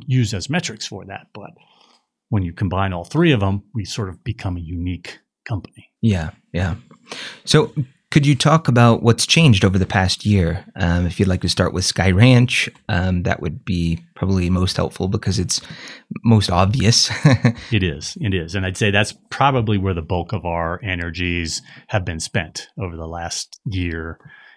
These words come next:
Speaker 1: eighteen months, and, and really breaking ground on that. What we were looking to do is be successful on delivering finished lots. And so the project as a whole is about a thousand acres. Uh, it will have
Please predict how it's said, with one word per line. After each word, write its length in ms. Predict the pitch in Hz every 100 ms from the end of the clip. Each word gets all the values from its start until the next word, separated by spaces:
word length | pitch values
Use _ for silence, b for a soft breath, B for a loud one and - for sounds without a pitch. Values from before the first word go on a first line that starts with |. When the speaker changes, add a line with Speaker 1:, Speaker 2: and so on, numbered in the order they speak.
| -
Speaker 1:
eighteen 340 | 101 - 92
months, 320 | 87 87 -
and, 240 | 104 92 95
and 160 | 101 113
really 200 | 147 104
breaking 380 | 117 107 117
ground 300 | 98 98 92
on 140 | 90 90
that. 240 | 90 92
What 160 | 107 120
we 100 | 113
were 140 | 95
looking 320 | 95 120 117 90
to 60 |
do 280 | 87 98 90
is 120 | 80
be 120 | -
successful 680 | 107 - 113 110 92 - 90
on 200 | 87 85
delivering 840 | 82 90 98 90 92 92 90 90 - B B B
finished 480 | - 101 82 - 87
lots. 520 | 82 82 - - - -
And 160 | 90
so 480 | - 98 87 87 85 b b b b -
the 60 |
project 400 | - 165 160 123
as 100 | 117
a 60 | 98
whole 440 | - 117 139 170 135
is 120 | 92
about 380 | 90 85 85 85
a 60 | -
thousand 400 | 90 90 90 90
acres. 600 | 87 92 113 107 104 - -
Uh, 220 | 98 87 87
it 160 | 107 -
will 260 | 117 98
have 840 | 87 - 107 107 107 104 104 95